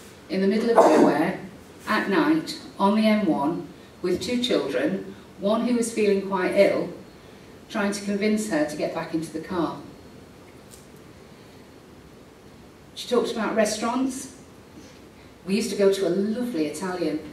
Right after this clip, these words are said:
and we used to go quite regularly, probably about every six weeks.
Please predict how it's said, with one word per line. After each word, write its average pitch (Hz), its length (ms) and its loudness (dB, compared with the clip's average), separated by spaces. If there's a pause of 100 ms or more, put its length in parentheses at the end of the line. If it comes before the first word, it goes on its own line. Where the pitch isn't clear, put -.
(460)
and 196 140 -2
we 233 60 -2
used 240 180 -4
to 208 100 2
go 202 60 -2
quite 202 240 -4
regularly, 175 420 0
probably 214 320 -4
about 185 200 -4
every 180 160 -8
six - 340 -8
weeks. 190 540 -6